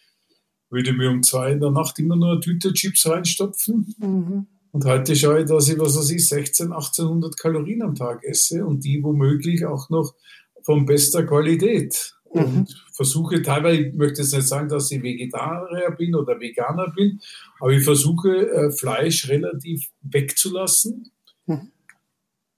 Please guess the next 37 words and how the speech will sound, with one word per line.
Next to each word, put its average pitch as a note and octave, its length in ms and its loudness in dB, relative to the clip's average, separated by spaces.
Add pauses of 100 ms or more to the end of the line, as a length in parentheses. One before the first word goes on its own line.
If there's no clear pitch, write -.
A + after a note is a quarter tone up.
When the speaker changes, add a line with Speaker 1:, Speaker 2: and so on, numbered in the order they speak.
(260)
Speaker 1:
um E3 280 4
einfach C#3+ 380 2
mal E3 220 2
auch D#3 240 0
meinem D#3+ 220 0
Körper G#3 320 -6
was - 240 -2
Gutes - 360 -8
zu G#2+ 120 -12
tun, A2 180 -18
was B2 220 -4
natürlich C#3 340 -4
wieder C#3 120 0
Speaker 2:
Toll. C3+ 180 0
Speaker 1:
das A#2+ 100 -4
Positive D#3+ 720 -6
hat, F#3 300 -6
auch B2+ 240 -16
meine C3 180 -4
Blutwerte. C3+ 880 -4
Ich - 260 -14
hatte A#2+ 240 -6
schon B2 180 -4
eine A2 100 -4
Fettleber, D3+ 720 -2 (100)
hatte - 260 -6
hundertvierzig F#3+ 580 -4
Speaker 2:
Mhm. F#3+ 40 -10
Speaker 1:
Kilo, D#3+ 260 -8
muss C#3+ 220 0
ich D#3 140 0
sagen, G3+ 320 -2 (440)
und A2 80 -10
hatte A#2 200 -2
eine D3 100 4
Fettleber. B2+ 640 -2
Und G#2 300 -8